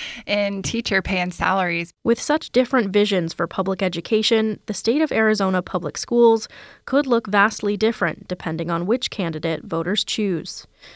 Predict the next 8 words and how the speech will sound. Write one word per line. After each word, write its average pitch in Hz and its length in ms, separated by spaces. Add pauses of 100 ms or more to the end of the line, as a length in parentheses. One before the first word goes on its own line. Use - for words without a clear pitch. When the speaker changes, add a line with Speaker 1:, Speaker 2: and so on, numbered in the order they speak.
(280)
Speaker 2:
Bridget 180 360
Dowd, 208 540 (260)
K 247 200
J 247 200
Z 233 140
Z 233 140
News, 240 560 (320)
Phoenix. 180 640